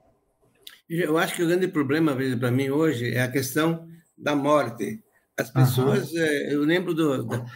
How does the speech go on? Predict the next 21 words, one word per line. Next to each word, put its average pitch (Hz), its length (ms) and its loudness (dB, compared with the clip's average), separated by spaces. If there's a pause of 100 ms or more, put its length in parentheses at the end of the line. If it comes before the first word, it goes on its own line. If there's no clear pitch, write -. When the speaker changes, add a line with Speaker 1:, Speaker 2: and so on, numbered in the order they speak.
(160)
Speaker 1:
parece 147 300 2
que 156 80 -2
da 147 120 2
conversão 151 500 0
de 156 80 0
São 143 200 0
Francisco 131 340 -2
Xavier, 143 480 0
né? 151 260 -6 (920)
Aí 147 220 4
que - 100 -2
eu, 113 140 -2 (380)
"Ô, 127 520 0
vou 147 100 0
fazer 190 320 4
isso, 143 220 -2
depois, 165 240 -2
depois, 190 360 0
depois." 165 380 0
E 131 60 -6
quando, 202 340 0